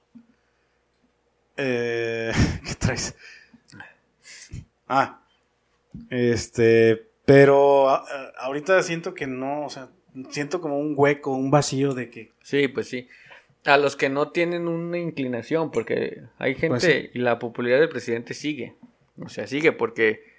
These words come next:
Speaker 2: el control mediático que tiene, a pesar de que haya mucho, este, información sobre los resultados, o los malos o buenos resultados, el control mediático que él tiene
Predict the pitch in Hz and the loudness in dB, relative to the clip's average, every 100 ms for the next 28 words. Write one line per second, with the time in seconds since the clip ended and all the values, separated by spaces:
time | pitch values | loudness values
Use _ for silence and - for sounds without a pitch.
0 | _ _ _ 120 110 123 117 127 139 151 | _ _ _ -8 -6 -6 0 0 2 0
1 | 147 147 147 - 151 - 113 131 147 143 | 2 4 4 2 -8 -6 -6 -4 -2 -2
2 | - 110 123 135 156 131 127 135 151 147 | -2 -2 -2 0 -2 0 0 2 0 0
3 | 147 - 156 123 120 107 _ _ _ _ | -6 0 2 2 -4 -12 _ _ _ _
4 | _ _ _ - 120 - 120 113 117 117 | _ _ _ -18 -18 -12 -12 -8 -4 -4
5 | 117 113 127 139 143 131 _ - 120 113 | -6 -4 -2 -2 -4 -12 _ -6 -4 -2
6 | 113 113 113 113 113 113 110 127 127 123 | -2 -2 -4 -4 -6 -6 2 4 4 2
7 | 120 - 113 113 110 117 123 135 131 127 | -2 -6 -10 -10 -10 0 2 4 2 -2
8 | 120 127 139 123 120 127 139 123 113 117 | -2 -2 -4 -6 -4 -2 -2 -2 -6 -8
9 | 117 120 135 139 131 - 127 - 120 120 | -6 -8 -8 -8 -10 -10 -12 -10 -10 -6
10 | 139 147 208 - | -4 -4 -10 -14